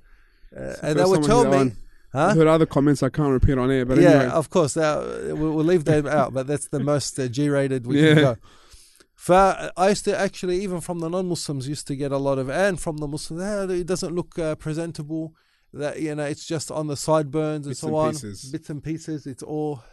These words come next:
Speaker 2: uh, broken up. Why don't you shave it and then wait until it grows fully and then let, and then leave it to grow?" I said to them, "Because Allah commanded me to leave my beard."
Speaker 1: Allahu Akbar.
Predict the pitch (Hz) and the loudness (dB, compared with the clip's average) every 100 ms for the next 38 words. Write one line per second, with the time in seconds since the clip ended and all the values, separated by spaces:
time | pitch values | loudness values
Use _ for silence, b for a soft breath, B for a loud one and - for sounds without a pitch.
0 | b - 139 135 131 123 _ 131 143 151 | b -14 -10 -8 -10 -14 _ -12 -10 -8
1 | 156 139 175 202 175 170 180 165 156 175 | -8 -4 0 0 0 -2 0 0 0 -4
2 | - _ _ _ _ _ _ _ - 156 | -8 _ _ _ _ _ _ _ -6 -2
3 | 160 190 175 202 - 165 160 170 135 156 | 2 2 4 4 4 -2 -2 -4 -4 -2
4 | 160 - 175 185 190 202 185 - - 151 | -2 -4 -4 -2 -2 -4 -4 -8 -8 -4
5 | 170 - - 156 165 156 165 131 - 139 | -4 -4 -6 -4 0 0 0 -2 -6 -4
6 | 127 127 _ b b b b - 151 190 | -4 -6 _ b b b b -4 -4 -2
7 | 160 151 151 135 - 131 - 139 143 165 | -4 -4 -4 -4 -6 -8 -6 -6 -4 -4
8 | 170 143 127 147 151 143 151 156 120 127 | -4 -8 -6 -6 -6 -6 -6 -6 -6 -6
9 | 113 113 113 110 - - 107 101 - - | -6 -8 -8 -12 -14 -12 -12 -12 -16 -20
10 | - | -20